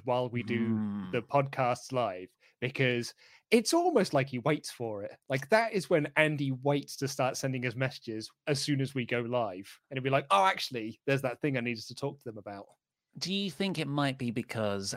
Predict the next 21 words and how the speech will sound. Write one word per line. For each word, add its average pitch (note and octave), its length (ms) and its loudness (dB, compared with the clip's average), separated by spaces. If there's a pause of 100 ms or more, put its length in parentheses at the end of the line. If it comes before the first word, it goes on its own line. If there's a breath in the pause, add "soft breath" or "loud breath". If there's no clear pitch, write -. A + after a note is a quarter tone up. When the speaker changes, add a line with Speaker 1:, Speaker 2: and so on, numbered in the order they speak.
(120)
Speaker 2:
Andy A2 540 0
has G#2+ 360 -4
lunch A#2+ 760 0 (200)
and B2 220 0
then A#2 240 2
he A2 280 -2
is G2+ 120 -4
bored? A2+ 640 2 (580)
And A#2+ 200 2
then B2 120 6
he's A#2 200 4
like, A#2 320 8
Speaker 1:
<laughs> - 40 -8
Speaker 2:
"I'm D3+ 280 6
going A2+ 300 2
to A#2 140 -2
message A#2 600 -2
Luke C3 340 0
and A#2+ 220 2
Dolly G2+ 460 2
stuff." - 680 -10